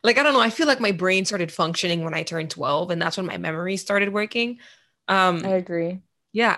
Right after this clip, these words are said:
Speaker 1: I don't, I feel like I liked myself more before puberty than I ever did before and possibly even after, which <laughs> sounds so sad. I wanna talk about second puberty too, because I didn't think that was real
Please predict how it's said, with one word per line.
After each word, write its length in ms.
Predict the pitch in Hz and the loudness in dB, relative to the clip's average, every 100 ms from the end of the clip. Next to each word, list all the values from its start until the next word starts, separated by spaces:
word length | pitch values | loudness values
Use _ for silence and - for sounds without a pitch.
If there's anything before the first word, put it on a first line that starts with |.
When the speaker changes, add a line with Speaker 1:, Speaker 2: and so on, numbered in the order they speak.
| - | 0
Speaker 1:
I 80 | 277 | 0
don't, 140 | 311 | 0
I 120 | 247 | 0
feel 220 | 262 349 370 | 0 2 4
like 180 | 339 226 | 4 4
I 80 | |
liked 360 | 190 180 170 - | 2 2 -2 -4
myself 540 | 208 185 196 185 175 | -4 -2 0 0 -2
more 400 | 170 170 165 180 | -2 2 4 4
before 380 | 185 175 - 175 | 2 -2 -2 -2
puberty 640 | 175 165 165 180 202 214 - _ _ _ | -2 -4 -4 -2 -2 -4 -8 _ _ _
than 140 | 196 | 2
I 120 | 190 180 | 4 4
ever 200 | 185 185 | 2 2
did 200 | 175 165 | 0 0
before 420 | 170 - 175 180 | -2 -2 0 2
and 100 | 180 | 2
possibly 440 | 175 165 180 175 170 | -2 -4 -4 -4 -4
even 220 | 170 165 | -4 -4
after, 680 | - 160 170 - 233 269 302 _ _ - | -2 -4 -4 -4 -2 -2 -6 _ _ -4
which 140 | 220 | 0
<laughs> 160 | - 254 | 2 4
sounds 280 | 240 226 - | 4 2 -2
so 320 | - 180 190 | -2 2 2
sad. 520 | 202 - 165 180 240 - - - | 0 -4 -2 0 -2 -6 -16 0
I 80 | 247 | 2
wanna 180 | 381 403 | 2 2
talk 140 | 330 | 2
about 160 | 302 - | 2 2
second 320 | 202 214 196 | 0 0 -2
puberty 360 | 196 175 175 | -2 -2 -2
too, 200 | 165 202 170 | -2 -2 -2
because 220 | 165 175 | -2 -2
I 120 | 190 | 0
didn't 180 | 254 254 | 0 0
think 140 | 262 | 2
that 140 | 220 196 | 2 0
was 140 | 180 | -2
real 520 | 165 170 185 226 302 | -2 0 0 0 -2